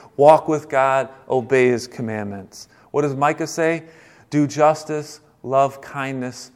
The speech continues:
walk humbly with your God." What does Ecclesiastes say? "Fear God and keep his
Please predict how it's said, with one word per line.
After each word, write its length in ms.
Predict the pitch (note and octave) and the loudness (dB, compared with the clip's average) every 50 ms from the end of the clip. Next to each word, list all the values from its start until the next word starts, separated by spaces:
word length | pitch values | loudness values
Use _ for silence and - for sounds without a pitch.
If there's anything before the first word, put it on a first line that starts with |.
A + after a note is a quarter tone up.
| _ _ _ | _ _ _
walk 320 | A#2 B2+ B2+ B2 B2 - | -4 -2 0 0 -2 -4
humbly 640 | - - - C3+ B2+ C3 B2 B2 A#2+ A#2+ A#2+ A2+ A2 - | -10 -8 -6 -6 -4 -4 -4 -2 -2 -2 -2 -4 -6 -8
with 180 | A2+ A2+ A2 A2+ | -8 -8 -8 -6
your 200 | A#2 A#2 G#2+ G2 | -6 -6 -6 -6
God." 420 | G2+ G#2+ G2 G2 G2+ F#2+ F#2+ F#2+ - _ _ _ _ _ - _ | -6 -6 -6 -6 -8 -10 -14 -18 -20 _ _ _ _ _ -18 _
What 160 | - C3+ D3 | 2 4 4
does 280 | D3 D3+ D3 D3 - - - - | 6 4 2 0 -4 -12 -14 -8
Ecclesiastes 800 | - D3 C#3 - E3 D#3+ C#3+ C#3+ D3+ D3 D#3 D#3 D#3 - E3+ D3+ | -6 -6 -2 0 0 0 2 2 2 2 2 2 -2 -6 -10 -10
say? 380 | - - D#3+ D#3 D#3 D#3+ D#3 D#3 - - _ _ _ | -8 -6 -4 -4 -4 -4 -6 -10 -18 -20 _ _ _
"Fear 500 | - - - - D#3 D#3 D#3+ D#3+ D#3 C#3 | -20 -18 -6 -2 0 2 2 2 0 0
God 520 | B2 C#3 C3 B2+ B2+ A#2+ A2 G#2 G2 F#2+ - _ _ _ _ _ | 0 0 2 2 2 0 -2 -4 -6 -10 -16 _ _ _ _ _
and 420 | - B2 B2 B2 A#2+ A#2+ A#2+ A#2 - - - - | -6 -6 -4 -4 -4 -4 -6 -8 -10 -16 -20 -20
keep 420 | - - - - D#3 C#3+ C3+ C3+ - - | -20 -16 -8 -6 -6 -6 -6 -8 -12 -18
his 460 | - - C3 A#2+ A#2 A#2 A2 - - | -14 -8 -6 -4 -4 -4 -6 -8 -14